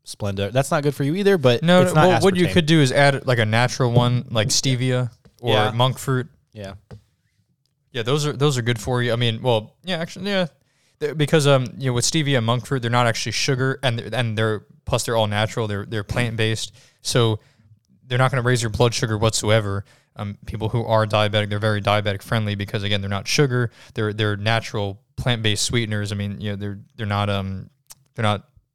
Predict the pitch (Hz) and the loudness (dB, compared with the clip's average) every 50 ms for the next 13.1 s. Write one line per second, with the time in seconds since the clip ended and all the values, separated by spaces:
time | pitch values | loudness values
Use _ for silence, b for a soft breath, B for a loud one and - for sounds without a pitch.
0 | _ - - 123 113 104 104 - - 123 110 101 - - 113 107 - - - b | _ -4 -2 0 0 0 2 4 4 4 4 2 0 -2 -2 -2 -4 -6 -10 b
1 | b b b b b b - 117 113 101 113 110 107 107 104 110 107 110 107 b | b b b b b b -6 -6 -4 -2 -2 -2 -2 0 2 2 2 2 0 b
2 | b b b b b - - - 120 110 104 107 120 120 110 101 110 123 117 113 | b b b b b -4 -2 0 0 0 0 0 2 2 2 2 2 0 2 2
3 | 117 113 110 - 110 117 113 - 117 107 101 101 104 - - - - 117 110 110 | 0 0 -2 -2 0 -2 0 0 0 0 0 -2 -6 -10 -12 -2 0 0 2 2
4 | 101 104 107 110 - - 123 107 104 98 98 104 101 98 95 95 98 101 - _ | 2 2 2 2 0 -4 -6 -6 -4 -4 -2 -2 -2 -2 -2 -6 -8 -10 -14 _
5 | _ _ 131 127 127 - - - 120 110 113 - - 127 117 110 113 110 110 110 | _ _ 0 0 0 0 -2 -2 -2 -2 -2 -2 -2 -2 0 0 0 0 0 -2
6 | - - - 120 107 107 104 104 107 - 117 - - - 113 - - 104 - - | -4 -4 -4 -2 -2 0 -2 -2 -4 -4 -4 -4 -2 -2 -2 -2 -4 -4 -2 0
7 | 113 104 101 - - 104 - - - - - 117 107 107 104 95 104 107 98 - | 0 0 0 -4 -6 -6 -6 -6 -6 -6 -6 -4 -4 -4 -6 -6 -6 -8 -10 -8
8 | - 107 101 - - _ _ _ _ _ _ _ _ - 104 98 101 92 - 117 | -8 -8 -8 -8 -12 _ _ _ _ _ _ _ _ -6 -6 -6 -6 -4 -2 -2
9 | 110 104 101 98 - - 107 95 92 92 - - 107 104 101 101 104 101 101 98 | -2 -2 -6 -10 -12 -12 -12 -10 -10 -12 -10 -8 -6 -6 -4 -6 -6 -6 -8 -10
10 | - - - - 120 107 101 - - 123 120 131 135 127 117 107 107 98 107 123 | -10 -12 -12 -10 -10 -10 -10 -6 -2 -2 0 2 2 2 2 0 -2 -2 0 0
11 | 131 143 143 131 107 107 104 101 - - 123 127 139 139 123 107 110 107 107 104 | 2 2 2 0 0 -2 -4 -6 -6 -4 -2 2 2 2 4 4 4 4 4 2
12 | 101 101 101 101 - - 101 98 95 98 101 98 90 - 104 98 95 92 90 90 | 2 0 -2 -4 -4 -4 -4 -4 -4 -4 -8 -10 -12 -12 -14 -14 -12 -14 -14 -16
13 | 90 | -18